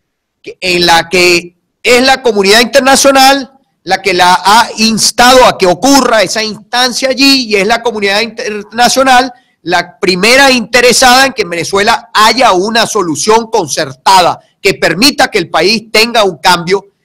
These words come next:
y que le permita a los venezolanos salir de esta crisis que estamos viviendo. Eso, eso no es, fíjese, si, si eso fuera un pacto, como dicen, eh, oscuro,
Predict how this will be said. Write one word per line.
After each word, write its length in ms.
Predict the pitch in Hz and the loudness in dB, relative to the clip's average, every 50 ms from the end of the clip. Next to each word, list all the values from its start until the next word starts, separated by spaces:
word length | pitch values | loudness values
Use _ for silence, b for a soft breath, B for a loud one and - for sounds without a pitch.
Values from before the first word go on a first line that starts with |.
| _ _ _ | _ _ _
y 140 | 160 156 | -10 -6
que 140 | 160 180 170 | -4 -2 0
le 100 | 165 165 | 0 0
permita 500 | 165 - 151 151 175 247 269 - - 269 | 0 -2 -4 -2 -2 -2 -2 0 0 0
a 20 | 254 | 2
los 120 | 233 214 | 2 2
venezolanos 600 | 196 220 208 208 - 233 233 220 214 220 240 240 233 b b b | 0 0 0 0 0 0 2 2 2 2 2 0 -2 b b b
salir 520 | b - - 175 160 170 240 294 285 254 214 | b -4 -2 -2 0 0 0 0 0 0 0
de 80 | 196 | -2
esta 240 | 180 - - 185 - | -2 -2 -4 -6 -6
crisis 320 | - 170 185 175 - 196 - | -4 -4 -4 -4 -4 -6 -6
que 80 | - 151 | -6 -6
estamos 320 | 156 160 147 156 156 147 | -6 -6 -6 -4 -4 -4
viviendo. 400 | 151 143 131 135 131 120 110 - _ _ _ _ _ _ _ _ _ _ _ _ _ | -4 -6 -6 -6 -8 -10 -12 -16 _ _ _ _ _ _ _ _ _ _ _ _ _
Eso, 340 | 131 - - 220 - - - | -16 -6 -4 -4 -4 -4 -6
eso 240 | - 147 - 214 214 | -8 -8 -6 -6 -4
no 120 | 214 233 247 | -2 -2 0
es, 120 | 247 240 254 - - _ _ _ _ _ _ _ _ _ | 0 -2 -4 -6 -10 _ _ _ _ _ _ _ _ _
fíjese, 340 | _ 208 233 247 240 214 156 | _ 0 0 2 0 -2 -4
si, 240 | - - - - - | -6 -8 -10 -10 -10
si 220 | - - - - 214 | -8 -6 -2 0 0
eso 200 | 220 - 277 240 | 0 0 -2 0
fuera 280 | - 285 285 277 285 | 2 2 2 4 4
un 240 | 277 277 262 - - | 2 0 -2 -6 -4
pacto, 480 | - 277 269 269 277 - - 269 262 - | 0 0 0 0 -2 -2 -2 -2 -2 0
como 260 | 233 202 185 185 185 | -2 -2 0 0 0
dicen, 600 | 220 262 254 - - 254 247 233 214 - - _ _ _ _ _ _ _ _ _ _ _ _ _ _ _ _ _ | 0 0 0 0 -2 -2 -4 -4 -6 -12 -16 _ _ _ _ _ _ _ _ _ _ _ _ _ _ _ _ _
eh, 640 | - 175 170 165 170 165 160 160 156 156 151 151 151 - | -4 0 0 2 2 2 2 2 0 0 0 -2 -2 -2
oscuro, 1080 | 175 160 - - - - - 302 311 302 285 247 220 190 156 131 113 - - - | -4 -4 -4 -8 -6 0 2 4 4 4 4 4 4 4 4 2 0 -4 -12 -20